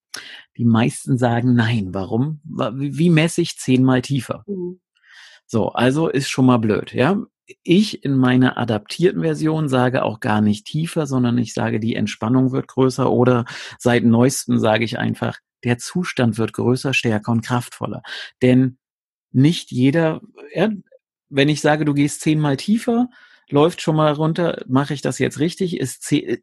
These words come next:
Speaker 1: ist das jetzt zehnmal oder ist es das nicht? Das heißt, ich fordere meinen, denjenigen, den ich hypnotisiere, heraus. Ja, das Gleiche ist, wenn ich sage, du gehst überhaupt nur tiefer.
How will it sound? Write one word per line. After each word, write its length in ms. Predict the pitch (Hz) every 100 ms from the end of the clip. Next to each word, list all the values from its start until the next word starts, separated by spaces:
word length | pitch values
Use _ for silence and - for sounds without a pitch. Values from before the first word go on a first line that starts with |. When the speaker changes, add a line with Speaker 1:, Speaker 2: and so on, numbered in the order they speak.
| -
Speaker 1:
ist 280 | 190 208
das 200 | 214 208
jetzt 320 | 202 196 - -
zehnmal 540 | 175 170 165 156 156
oder 280 | - 139 139
ist 160 | 123 127
es 100 | 120
das 160 | 123
nicht? 220 | 117 104 -
Das 120 | 110
heißt, 240 | 135 135
ich 120 | 131
fordere 360 | - 143 151 147
meinen, 460 | 139 131 127 131 - - 127
denjenigen, 520 | 135 147 143 135 131 120
den 140 | 120
ich 120 | 117
hypnotisiere, 680 | 127 113 104 110 107 120 127
heraus. 540 | 117 120 107 107 - - _ - - - -
Ja, 160 | 127
das 200 | 175 143 -
Gleiche 320 | 127 160 175
ist, 200 | - -
wenn 120 | 143
ich 100 | 139
sage, 280 | 131 139 139
du 100 | 135
gehst 260 | 135 135 -
überhaupt 480 | 135 135 180 -
nur 260 | 104 120 -
tiefer. 460 | - 135 - -